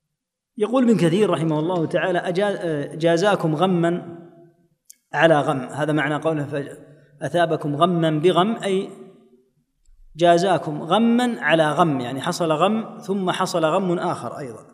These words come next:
كما تقول العرب: "نزلت ببني فلان"، ونزلت على بني فل-، على بني فلان. فالباء والعين وحرف على هنا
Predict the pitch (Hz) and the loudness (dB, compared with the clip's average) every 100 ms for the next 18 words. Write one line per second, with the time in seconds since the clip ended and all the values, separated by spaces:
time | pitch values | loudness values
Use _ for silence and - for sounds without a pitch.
0 | _ _ _ _ _ - 254 196 180 151 | _ _ _ _ _ 0 2 2 2 2
1 | 123 175 160 156 185 165 147 143 180 196 | 2 0 0 0 0 0 -2 -4 0 0
2 | 175 180 143 143 208 254 208 160 196 165 | 0 0 -2 -2 -2 -2 -2 -2 -2 -2
3 | 131 139 175 190 180 156 175 127 139 - | 0 4 4 2 -2 -2 -2 -4 -8 -10
4 | 160 160 135 147 143 160 160 117 120 - | -8 -6 -4 -2 0 0 -2 -4 -8 -12
5 | - - - - - _ _ _ _ _ | -20 -20 -20 -20 -20 _ _ _ _ _
6 | 156 160 - 220 180 180 190 - - - | -8 -6 -4 -4 2 2 2 -2 -12 -20
7 | - - _ _ - 185 156 139 180 196 | -20 -20 _ _ -4 0 2 2 2 0
8 | 180 156 147 131 131 131 123 - 185 143 | 2 2 2 0 -2 -4 -6 -6 -6 -4
9 | 143 170 175 160 175 165 214 - - | 0 2 4 4 2 0 -2 -8 -16